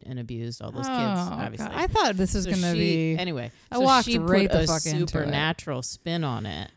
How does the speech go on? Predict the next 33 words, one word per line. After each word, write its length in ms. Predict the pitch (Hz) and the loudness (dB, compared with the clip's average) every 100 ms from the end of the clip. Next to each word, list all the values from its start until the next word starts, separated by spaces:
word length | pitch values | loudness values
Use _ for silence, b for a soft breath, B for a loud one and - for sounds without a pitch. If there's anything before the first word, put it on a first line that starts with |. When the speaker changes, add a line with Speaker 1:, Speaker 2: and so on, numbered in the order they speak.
| 240 | -4
Speaker 2:
Okay. 560 | 254 226 196 190 190 190 B B - | 2 4 6 6 4 2 B B -10
Speaker 1:
and 540 | 143 135 127 127 123 - - | -4 -2 -2 -4 -6 -10 -14
it 220 | - 170 165 | -6 -4 -2
was 260 | 170 160 | -4 -4
so 560 | - - - 165 160 170 | -4 -4 -2 0 2 2
good. 420 | 165 180 143 131 - | 0 0 0 -2 -4
I 120 | 143 | -4
was 220 | 143 143 | -2 -2
sad 480 | - 147 135 143 139 | -4 -6 -8 -8 -8
that 120 | 143 | -8
it 100 | 135 | -8
was 200 | 120 127 | -6 -6
over. 340 | 127 123 - 95 | -6 -8 -8 -6
Speaker 2:
Oh, 120 | 359 | -2
Speaker 1:
Like, 140 | 320 269 | 2 4
I 240 | 240 226 220 | 6 6 4
Speaker 2:
I 40 | |
love 360 | 247 285 339 214 | 4 2 2 2
that. 260 | 175 247 | 2 2
Speaker 1:
I 220 | 175 147 147 | 2 2 -2
love 500 | 147 147 156 160 151 | -4 -4 -2 -2 -4
that 220 | 143 - | -6 -8
feeling 240 | 160 156 | -10 -8
when 120 | 151 | -6
you 80 | 147 | -4
finish 280 | 302 320 180 | -2 0 0
Speaker 2:
Yeah. 60 | 160 | 0
Speaker 1:
a 20 | |
book 200 | 160 156 | -4 -6
and 60 | |
it's 100 | 139 131 | -8 -10
like, 120 | 131 _ _ _ _ | -14 _ _ _ _
"Fuck, 220 | - - | -20 -20